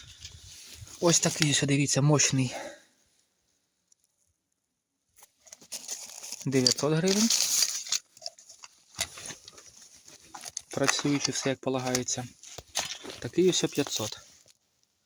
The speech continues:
Дивіться, фірми бувають різні, можливо, якийсь новий дешевше, але це не значить, що це саме ці.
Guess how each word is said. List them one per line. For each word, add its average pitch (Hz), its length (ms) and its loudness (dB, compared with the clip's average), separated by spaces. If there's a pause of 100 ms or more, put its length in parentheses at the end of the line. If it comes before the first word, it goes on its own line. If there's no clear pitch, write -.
(720)
Дивіться, 131 400 6
фірми 139 300 6
бувають 123 420 6
різні, 175 320 6
можливо, 123 340 6
якийсь 120 280 2
новий 156 200 6
дешевше, 143 460 0
але 123 120 -2
це 127 120 -4
не 123 100 0
значить, 139 300 -2
що - 80 -12
це 120 80 0
саме 120 280 0
ці. 107 300 0